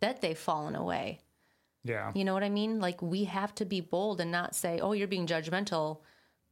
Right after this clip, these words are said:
Speaker 1: by pointing out their sin." Like, no, you're judging them because you're letting them go into hell without trying to help them.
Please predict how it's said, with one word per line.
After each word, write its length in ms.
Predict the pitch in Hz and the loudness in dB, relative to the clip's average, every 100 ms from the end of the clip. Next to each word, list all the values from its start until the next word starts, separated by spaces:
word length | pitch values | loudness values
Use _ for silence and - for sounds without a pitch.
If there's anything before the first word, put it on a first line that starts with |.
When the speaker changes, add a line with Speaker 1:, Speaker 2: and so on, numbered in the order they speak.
| _ - | _ 0
Speaker 1:
by 680 | 156 196 156 151 151 160 - - - | 4 6 4 2 2 -2 -4 -14 -18
pointing 280 | - 180 165 | -2 2 4
out 140 | 160 | 2
their 140 | 160 151 | 2 0
sin." 480 | - 226 160 151 - | 2 2 2 -2 0
Like, 240 | 180 170 | 0 0
no, 160 | 180 185 | 2 2
you're 160 | 175 180 | 2 2
judging 380 | 175 190 175 | 2 2 0
them 140 | 160 156 | 0 0
because 360 | 160 165 147 | 0 -2 0
you're 160 | 156 170 | 0 0
letting 320 | 156 160 160 | 0 0 -2
them 200 | 160 156 | -4 -4
go 380 | 156 139 - - | -2 -2 -2 -6
into 300 | - 160 147 143 | -4 -2 0 0
hell 280 | 143 - 165 | 0 0 -2
without 480 | 160 156 147 - | -2 0 -2 -4
trying 240 | - 160 156 | -4 -2 -2
to 80 | 147 | -2
help 180 | 139 | -2
them. 280 | - - - | -2 -4 -6